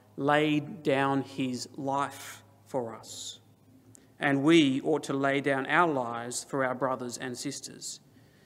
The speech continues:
If anyone has material possessions and sees a brother or sister in need but has no pity on them, how can the love of God be in that person?" See, the ultimate example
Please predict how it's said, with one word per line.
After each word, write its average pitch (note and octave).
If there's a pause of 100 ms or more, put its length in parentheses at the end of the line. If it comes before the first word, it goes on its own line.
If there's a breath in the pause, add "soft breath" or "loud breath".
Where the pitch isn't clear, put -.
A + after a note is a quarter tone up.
(120)
If D#3
anyone D3
has C3+
material D3+
possessions C#3+
and B2+
sees D#3
a C#3+
brother D3
or C#3+
sister D3+
in C3+
need D3
but C#3+
has D3
no C3+
pity G#3+
on C3
them, A2+ (600 soft breath)
how E3
can F#3+
the E3+
love D3+
of C#3
God C3 (340 loud breath)
be D#3
in C#3+
that B2+
person?" - (1600 loud breath)
See, F3+
the D3+
ultimate G3
example E3+